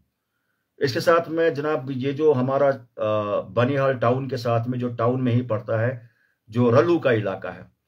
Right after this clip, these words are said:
वहां पर बालू कई बार जो है वो, अ, सेब खाते हुए नजर आ गया। लोगों ने उसकी तस्वीरें जो है शेयर कर दी, लेकिन वाइल्ड लाइफ को वहां पर भी कामयाबी नहीं मिली।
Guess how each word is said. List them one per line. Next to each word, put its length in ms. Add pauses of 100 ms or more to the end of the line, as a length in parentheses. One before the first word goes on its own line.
(320)
वहां 220
पर 160
बालू 540
कई 280
बार 320
जो 160
है 380 (420)
वो, 580
अ, 380 (140)
सेब 420
खाते 280
हुए 160
नजर 240
आ 100
गया। 320 (360)
लोगों 360
ने 100
उसकी 280
तस्वीरें 480
जो 140
है 120
शेयर 320
कर 160
दी, 260 (400)
लेकिन 640 (160)
वाइल्ड 320
लाइफ 180
को 120
वहां 260
पर 120
भी 140
कामयाबी 460
नहीं 140
मिली। 260